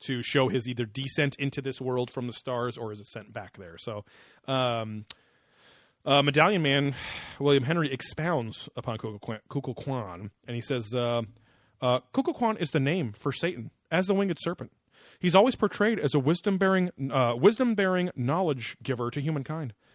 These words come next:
Often we'll see him portrayed as a half human, half serpent, or a human coming out of the mouth of a serpent. This is how Christianity portrays Satan." So he's, he's just showing the, the physical representation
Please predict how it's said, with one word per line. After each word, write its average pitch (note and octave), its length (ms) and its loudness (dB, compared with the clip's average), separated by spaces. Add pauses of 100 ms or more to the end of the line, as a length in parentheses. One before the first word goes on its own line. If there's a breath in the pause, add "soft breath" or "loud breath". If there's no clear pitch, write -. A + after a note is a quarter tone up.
(300 soft breath)
Often G#3+ 240 6
we'll G#3+ 100 6
see A3 120 0
him G3 80 4
portrayed G3 260 2
as D#3+ 80 0
a D3+ 140 -2
half G3 260 0
human, F#3+ 380 0
half D3+ 180 -2
serpent, - 360 -8 (140)
or D3 280 8 (200 soft breath)
a D#3 80 4
human F3 300 2
coming F3 280 0
out G3 120 2
of C#3 80 -6
the C3+ 80 -2
mouth D#3 240 -2
of B2 80 -8
a B2 40 -6
serpent. A2 360 -8 (420 soft breath)
This F3 140 -2
is G3+ 60 -2
how F#3 180 2
Christianity D#3 560 -4
portrays B2+ 380 -8
Satan." C#3+ 380 -10
So A#2+ 200 -2
he's, A#2 160 -4
he's C3+ 120 -12
just C#3 140 -8
showing D3+ 300 0
the, A#2 180 0 (340 soft breath)
the C3+ 80 2
physical D3 480 -4
representation A#2 1080 -4